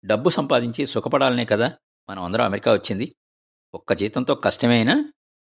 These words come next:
తను ఎంటెక్ చేసి ఖాళీగా ఉండడం దేనికని ఉద్యోగం చేయమన్నాను. మా అమ్మాయి పుట్టినప్పుడైతే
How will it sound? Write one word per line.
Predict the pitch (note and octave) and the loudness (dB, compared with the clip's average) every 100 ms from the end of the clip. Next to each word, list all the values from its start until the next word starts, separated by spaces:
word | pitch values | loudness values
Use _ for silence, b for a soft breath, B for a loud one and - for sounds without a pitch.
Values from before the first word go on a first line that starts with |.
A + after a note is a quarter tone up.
| _ _ | _ _
తను | F#2+ | -8
ఎంటెక్ | F2 G#2 F3 - | -6 -2 -2 2
చేసి | A2 - | 0 0
ఖాళీగా | B2+ - G2 B2+ B2 | -4 0 2 4 2
ఉండడం | A2+ A2 | 2 -2
దేనికని | G2+ G#2 A2+ A2 F#2 - _ _ _ | -2 -2 -2 -2 -4 -10 _ _ _
ఉద్యోగం | F2 E2+ A#2 B2+ | -12 2 2 2
చేయమన్నాను. | A2+ F2 F2 E2+ F2+ _ _ _ _ _ | -2 -4 -6 -8 -12 _ _ _ _ _
మా | A2 | -2
అమ్మాయి | B2 D#3 F3 | 0 2 0
పుట్టినప్పుడైతే | D#3 D#3+ C#3+ B2+ A#2+ G3+ - | 0 -2 0 0 0 -2 -2